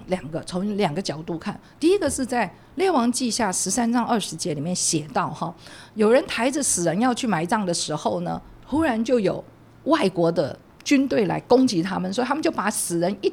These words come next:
丢，丢到那个，就是那种当地坟墓是一个洞嘛，哈，一丢进人就跑了。没想到那个洞就是以利沙的坟墓，所以那些死人碰到以利沙的骸骨，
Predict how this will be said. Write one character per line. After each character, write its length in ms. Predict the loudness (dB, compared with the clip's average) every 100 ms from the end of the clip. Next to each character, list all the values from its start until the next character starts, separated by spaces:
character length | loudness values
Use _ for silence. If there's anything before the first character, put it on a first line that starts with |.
| 2
丢， 240 | 2 2
丢 180 | 0 2
到 120 | 2
那 140 | 2 0
个， 200 | -2 -4 -8 -20 -6
就 120 | -2
是 140 | 0
那 140 | 0 -2
种 180 | -4 -10 -20 -20 -8
当 200 | -4 -4
地 160 | -2 -6
坟 220 | -2 -2
墓 180 | 0 -2
是 120 | -4
一 60 | -4
个 80 | -2
洞 260 | 0 -2 -2
嘛， 100 | -10
哈， 160 | -12 -12 -14 -2
一 100 | 0
丢 220 | 2 0
进 180 | 2 4
人 160 | 4
就 80 | 4 0
跑 400 | -4 -2 -2 -2
了。 100 | -2
没 160 | 0
想 160 | 2 2
到 100 | 2
那 180 | 0 2
个 100 | 2
洞 300 | 4 2 2
就 140 | 0
是 200 | 0 -4 -4
以 320 | -2 0 0 0
利 260 | 0 0
沙 320 | -2 -2 -2
的 120 | -2 -4
坟 220 | -2 -2
墓， 220 | 0 -4 -8 -20 -12
所 120 | -4
以 100 | -4
那 180 | -2 -4
些 180 | -2 -2
死 300 | 0 0 2
人 180 | 2 0
碰 320 | -2 -4 -2
到 160 | 0 0
以 160 | 0
利 160 | 0 -2
沙 220 | 0 0
的 80 | 0
骸 260 | -2 -6
骨， 180 | -6 -8